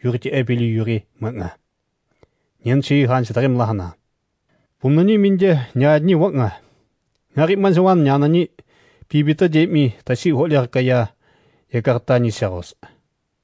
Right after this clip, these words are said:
Ман сиды икыны хэхдам бидим. Быда сиды эбиди интыкыны хэхдамгу. Тики ялы өлсінгіні Галилея яханың эді Назарет хад Иисус то. Ярдан яха хана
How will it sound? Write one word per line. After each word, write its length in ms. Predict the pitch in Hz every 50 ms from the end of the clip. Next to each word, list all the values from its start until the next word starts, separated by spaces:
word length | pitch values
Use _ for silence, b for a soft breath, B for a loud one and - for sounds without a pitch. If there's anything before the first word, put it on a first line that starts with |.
| _ _ _ _ _ _
Ман 200 | - 127 123 117
сиды 340 | 107 - 139 127 127 147 175
икыны 360 | 156 123 117 - 147 160 151
хэхдам 340 | 127 139 131 127 120 117 110
бидим. 300 | 101 107 98 95 104 - _ _ - - _ _ _ _ _ _ _ _ _ _ _ _ _ _ _ _ -
Быда 520 | 127 117 120 147 147 139 139 131 113 92 -
сиды 420 | - - 120 117 113 113 135 156 -
эбиди 420 | - 107 104 110 117 131 135 131
интыкыны 340 | 127 117 120 - 123 127 110
хэхдамгу. 640 | 101 117 104 107 107 104 101 101 101 101 98 90 - _ _ _ _ _ _ _ _ _ _ _ _ _ _ _ _ _ _ _ _ _ _ _ _ _ _ _ _
Тики 200 | - 127 - 180
ялы 300 | 170 170 165 165 180 170
өлсінгіні 640 | 147 151 160 139 - 156 147 151 151 147 143 117 b b b b b b b b
Галилея 600 | - 110 117 123 135 143 147 147 143 139 139 127
яханың 320 | 120 131 131 131 127 123 120
эді 200 | 120 127 120 - b b b b b _
Назарет 440 | 110 110 110 113 123 120 123 - -
хад 260 | 113 117 107 101 - - _ _
Иисус 480 | _ 110 101 - - 135 123 - - -
то. 240 | - 92 87 - - _ _ _ _ _ _ _ _ _ _ _ _ _ _ _ _
Ярдан 420 | - 120 131 135 139 156 156 151
яха 240 | 147 143 135 143 143
хана 300 | 127 135 135 135 131 117